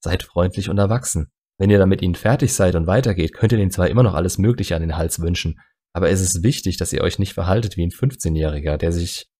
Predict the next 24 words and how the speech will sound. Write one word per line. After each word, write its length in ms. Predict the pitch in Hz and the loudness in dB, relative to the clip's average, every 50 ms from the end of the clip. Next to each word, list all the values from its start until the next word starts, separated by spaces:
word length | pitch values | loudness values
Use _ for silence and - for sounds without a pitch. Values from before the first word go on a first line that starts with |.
| _ _ - | _ _ 0
keine 180 | 92 90 90 82 | 2 4 6 6
Ahnung, 300 | 101 110 101 95 85 82 | 6 6 6 4 4 4
nach 160 | 87 95 92 | 2 2 2
der 100 | - 98 | 0 0
Schule 320 | - - - 117 113 104 | 0 2 4 4 4 4
auf 140 | 92 - - | 2 0 -2
dem 80 | 107 101 | -2 -4
Schulhof 340 | - - 131 117 104 98 | 0 2 2 2 2 0
schlagen 400 | - - 107 110 120 135 127 92 | -2 -2 0 2 2 2 2 2
will 220 | 80 82 80 76 67 | 2 2 0 0 2
oder 180 | 82 85 85 | 4 4 4
ihn 100 | - 98 | 4 2
versucht, 340 | - - 95 - 107 98 - | 0 0 0 0 0 -2 -2
vor 100 | - 87 | -2 0
ihr 100 | 87 90 | 0 0
schlecht 300 | - - 107 131 127 - | 0 0 -2 -2 -2 -2
zu 100 | - 104 | -2 -2
machen. 380 | 87 82 80 - 87 78 - - _ _ _ - | -2 -2 -2 -4 -6 -8 -8 -12 _ _ _ -14
Macht 300 | 82 82 - - - - | -12 -10 -10 -8 -4 -2
jetzt 300 | 95 90 - - - - | -2 -2 -2 -4 -4 -4
halt 160 | 82 80 - | -6 -4 -2
nicht 260 | 90 101 101 - - | -2 -2 -2 -4 -4
einen 260 | - 90 92 90 87 | -4 -2 -2 -2 -2
auf 220 | 90 90 90 - | -2 -4 -4 -6